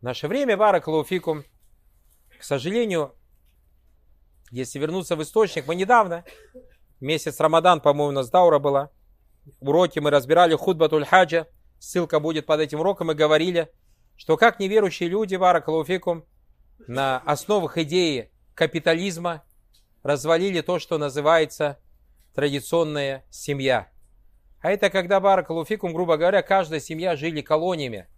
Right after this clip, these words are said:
Например, грубо говоря, в какой-то деревне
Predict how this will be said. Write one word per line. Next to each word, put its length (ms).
Например, 480
грубо 300
говоря, 300
в 60
какой-то 400
деревне 560